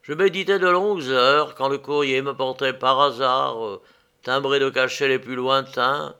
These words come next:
une lettre de mon ami Danville, euh, qui était alors officier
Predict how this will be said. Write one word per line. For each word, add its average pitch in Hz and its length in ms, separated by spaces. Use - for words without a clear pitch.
une 160 180
lettre 147 400
de 135 80
mon 131 200
ami 131 240
Danville, 131 640
euh, 123 240
qui 131 140
était 123 180
alors 127 220
officier 127 760